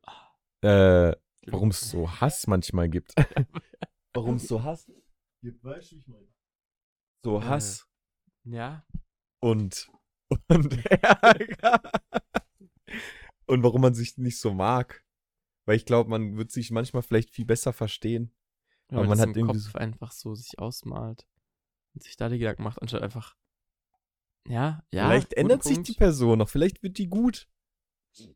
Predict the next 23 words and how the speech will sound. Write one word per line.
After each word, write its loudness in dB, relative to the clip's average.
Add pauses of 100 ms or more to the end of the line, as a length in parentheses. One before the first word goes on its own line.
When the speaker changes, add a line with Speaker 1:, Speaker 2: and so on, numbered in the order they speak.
(1040)
Speaker 2:
Hey 8
Simon, 4
Speaker 1:
Hast 4
Speaker 2:
sollen 4
Speaker 1:
einen 4
Speaker 2:
wir 4
kurz 0
Speaker 1:
Punkt. -10
Speaker 2:
droppen, 0
was -2
wir -4
vorhaben -4 (280)
mit -16
denen? -6 (880)
Speaker 1:
Ja. -4 (360)
Speaker 2:
Sollen 0
wir 4
machen? -2 (240)
Speaker 1:
Ja. -4 (920)
Speaker 2:
Wir 2
werden 2 (460)
schöne 2
Momente 0